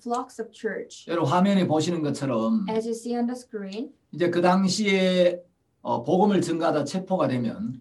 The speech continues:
Speaker 1: when you're arrested while preaching the gospel at that time,
Speaker 2: 여러분 저희 기둥에 많은 사람들이 십자가에 못 박혀 있죠.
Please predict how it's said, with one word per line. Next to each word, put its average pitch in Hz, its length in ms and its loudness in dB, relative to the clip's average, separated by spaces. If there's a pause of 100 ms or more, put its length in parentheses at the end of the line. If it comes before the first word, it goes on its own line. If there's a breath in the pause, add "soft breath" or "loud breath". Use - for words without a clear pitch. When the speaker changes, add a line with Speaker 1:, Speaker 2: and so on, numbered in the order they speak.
Speaker 1:
when 220 180 0
you're 254 220 -2
arrested 226 580 0
while 202 240 -6
preaching 208 300 -8
the 202 100 -8
gospel 202 560 -10
at 185 140 -10
that 185 240 -12
time, 226 460 -6
Speaker 2:
여러분 156 200 0
저희 156 160 -2
기둥에 175 420 0
많은 151 420 2
사람들이 151 640 0
십자가에 160 460 -4
못 131 180 -2
박혀 151 280 -6
있죠. - 520 -4